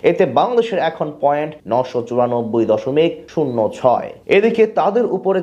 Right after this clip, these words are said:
ছিল ব্রুনেই দারুস সালাম, যাদের পয়েন্ট ছিল নয়শো দশমিক ছয় দুই। কিন্তু নিজেদের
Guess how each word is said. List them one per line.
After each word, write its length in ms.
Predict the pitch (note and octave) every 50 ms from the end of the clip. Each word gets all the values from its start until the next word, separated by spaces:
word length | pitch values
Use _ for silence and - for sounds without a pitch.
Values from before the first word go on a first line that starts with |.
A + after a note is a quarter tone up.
| F3
ছিল 140 | - F#3 F3 F3+ F3 C#3+ G#2+
ব্রুনেই 340 | B2+ D#3 E3+ E3+ E3+ F3 E3 C3 B2+
দারুস 240 | C3 C#3+ D#3 D3+ - - -
সালাম, 300 | C3 B2+ C#3 C#3 A2+ G2 - G2 G2+ G2
যাদের 220 | A#2 A#2 A#2 B2+ B2 - -
পয়েন্ট 240 | A#2+ C3 D3 D#3 D3+ -
ছিল 140 | - E3+ D#3+ F3 F3 E3+ D3+ A2+ G2+
নয়শো 420 | G#2 A2+ B2+ C#3+ C#3+ - - - E3
দশমিক 480 | D3 B2+ A#2+ A#2 B2+ B2+ C3 C3+ C3+ A#2 A#2+ -
ছয় 260 | - - A#2+ A#2+ A#2 A2+ A2+
দুই। 140 | D#3 D3+ A2 F2+ - - - - -
কিন্তু 220 | F#3+ G3 - G#3 F3+ C3 C#3
নিজেদের 360 | F3 F#3+ B3+ B3+ G3+ F3